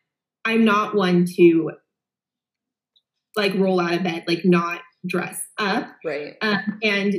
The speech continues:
Speaker 1: this place that I worked, um, I really liked, and I was an office assistant,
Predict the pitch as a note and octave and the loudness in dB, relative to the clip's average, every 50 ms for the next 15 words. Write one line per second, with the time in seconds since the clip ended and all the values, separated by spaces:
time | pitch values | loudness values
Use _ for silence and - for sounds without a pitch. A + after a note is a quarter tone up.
0 | G3+ G3 G#3 B3 C4 - - - _ _ _ _ _ - - - A#3+ A#3 A#3 A3+ | -4 -4 -4 -6 -6 -8 -10 -14 _ _ _ _ _ -12 -4 0 2 2 2 0
1 | - A#3+ A3 A3 G#3+ G3+ F#3+ G3 F#3 F3+ F3+ F3+ F3+ - - - - F#3+ F#3+ F3+ | -2 -2 -2 0 0 2 2 2 0 0 0 -2 -4 -8 -16 -12 -6 -4 0 2
2 | F3 F3 E3+ - G3 F#3+ F#3 F#3+ F#3 F3+ G#3+ A3 G#3 G3 F3+ F3 F3 F3 - - | 2 2 2 2 2 2 2 4 4 4 4 4 4 4 4 2 2 2 0 -2
3 | G#3 F#3+ F3+ F3 F3 F3+ F3 F3+ F3+ F3+ F3 F3 E3+ - - E3+ F3+ F#3 - G3 | 0 0 0 0 0 2 4 4 4 4 4 0 -2 -4 -6 -8 -8 -6 -6 -6
4 | F#3 G3 F#3 - F3+ F3 F3+ - - E3+ D#3+ D#3+ - | -6 -6 -4 -2 0 -2 0 -2 -4 -4 -4 -6 -8